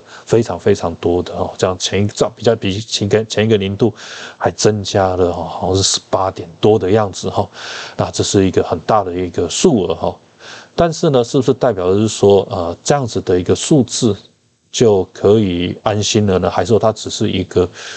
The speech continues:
呃，呃，表象哈，或者它只是一个机会财？我们需要去了解说，诶，为什么可以，是哪几个税目增加了这么特别多？然后，呃，是不是，呃，它各自代表了什么意义？哈，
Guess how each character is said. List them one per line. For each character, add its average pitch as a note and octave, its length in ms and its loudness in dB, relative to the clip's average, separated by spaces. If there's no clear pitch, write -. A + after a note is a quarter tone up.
呃， G2 300 0
呃， F#2+ 520 2
表 F2+ 280 0
象 - 320 2
哈， - 240 -8
或 A#2+ 160 4
者 F#2+ 100 -2
它 G#2 160 0
只 - 140 -10
是 G2+ 200 0
一 G2 40 0
个 F2+ 140 0
机 A#2+ 240 4
会 C#3 200 4
财？ F#2 300 -6
我 F#2 100 0
们 F2+ 160 0
需 - 160 0
要 G#2 120 4
去 G#2+ 160 -4
了 F#2 180 2
解 F#2 160 -2
说， G2 300 2
诶， A#2+ 260 0
为 C#3 160 4
什 F2 180 -8
么 E2+ 180 -6
可 G2+ 140 2
以， E2+ 100 0
是 - 180 0
哪 F#2+ 200 0
几 - 160 -4
个 G#2 120 -2
税 G#2 280 0
目 F#2+ 200 -2
增 G#2 200 0
加 F#2+ 180 0
了 F2+ 120 0
这 - 160 0
么 F2 260 -2
特 B2 160 0
别 F2+ 220 -2
多？ G2 320 2
然 - 120 0
后， F#2+ 360 0
呃， - 180 -6
是 - 160 2
不 G#2+ 100 2
是， G2+ 280 2
呃， F2 180 0
它 G#2 160 0
各 A#2 200 2
自 F#2+ 480 0
代 A#2+ 120 0
表 F#2 160 -6
了 F2 80 -4
什 - 140 -2
么 F2+ 120 -2
意 C#3 140 2
义？ C3 340 0
哈， - 160 -4